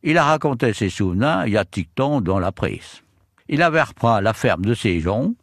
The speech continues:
ses parents, comme bien beaucoup dans ces temps-là. Il faisait du chou-fleur, de la mazurienne, une espèce de pomme de terre qui était quasiment abandonnée, un mieux de bien et surtout du pian de chou. Bretteville, c'était la capitale du pian de chou,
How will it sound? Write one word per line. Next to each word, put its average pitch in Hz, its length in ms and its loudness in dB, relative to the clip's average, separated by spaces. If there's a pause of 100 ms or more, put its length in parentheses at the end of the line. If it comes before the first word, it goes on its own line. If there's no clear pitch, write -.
(120)
ses - 160 -2
parents, 143 460 -2 (540)
comme 185 160 4
bien 131 180 2
beaucoup 165 300 0
dans 120 160 2
ces 120 180 0
temps-là. 104 400 0 (600)
Il 147 100 0
faisait 175 380 0
du 156 100 0
chou-fleur, 143 540 -2 (260)
de 85 160 -4
la 147 80 4
mazurienne, 147 840 0 (440)
une 117 160 2
espèce 127 360 0
de 117 120 0
pomme 113 280 0
de 104 120 0
terre 82 400 -2 (180)
qui - 60 -6
était 101 240 -4
quasiment 151 580 0
abandonnée, 131 480 0 (800)
un 160 160 4
mieux 127 220 4
de 80 80 -8
bien 107 280 -2 (440)
et 123 100 2
surtout 160 680 -4
du 98 180 -2
pian - 360 -2
de 240 180 0
chou. - 220 -4 (1200)
Bretteville, 117 500 -2
c'était - 220 0
la 156 140 -2
capitale 165 560 0
du 117 120 -2
pian 160 220 0
de - 80 -2
chou, 85 220 -4